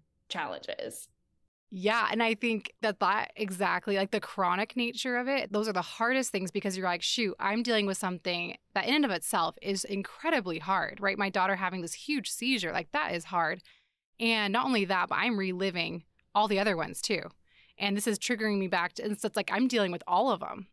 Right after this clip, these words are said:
Speaker 2: all the same time. Who can handle that? And so I, I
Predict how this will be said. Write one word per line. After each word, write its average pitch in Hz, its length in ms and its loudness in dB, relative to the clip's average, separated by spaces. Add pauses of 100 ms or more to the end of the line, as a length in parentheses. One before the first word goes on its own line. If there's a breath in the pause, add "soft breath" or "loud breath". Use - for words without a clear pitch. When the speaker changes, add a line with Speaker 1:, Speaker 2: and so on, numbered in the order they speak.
(140)
Speaker 2:
all 233 200 4
the 214 80 -2
same 170 180 -4
time. 214 500 -2 (460)
Who 359 140 0
can 370 120 4
handle 320 340 2
that? 196 200 2
And 208 140 0
so 220 80 2
I, 208 200 4
I 208 240 0